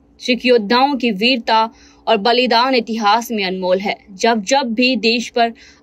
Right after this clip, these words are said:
आतातियों का आक्रमण हुआ, सिख समाज ने मजबूती के साथ उनका मुकाबला किया। मुख्यमंत्री ने कहा, राज्य सरकार ने प्रदेश के बजट में हर वर्ग, हर क्षेत्र के लिए घोषणाएं की है।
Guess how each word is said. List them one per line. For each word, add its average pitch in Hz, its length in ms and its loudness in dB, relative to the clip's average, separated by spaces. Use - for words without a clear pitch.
आतातियों 262 760 0
का 240 180 -4
आक्रमण 254 480 0
हुआ, 208 480 0
सिख 262 280 -6
समाज 220 540 0
ने 202 120 -4
मजबूती 202 680 -2
के 208 160 0
साथ 196 340 0
उनका 196 280 -2
मुकाबला 185 500 -2
किया। 190 360 -2
मुख्यमंत्री 302 600 2
ने 320 120 2
कहा, 262 380 2
राज्य 240 400 2
सरकार 240 520 2
ने 220 160 0
प्रदेश 220 500 0
के 233 160 2
बजट 214 460 0
में 180 200 -4
हर 254 180 4
वर्ग, 226 540 0
हर 233 120 2
क्षेत्र 247 460 -2
के 202 140 -2
लिए 196 160 0
घोषणाएं 196 500 -4
की 196 160 -6
है। 208 180 -6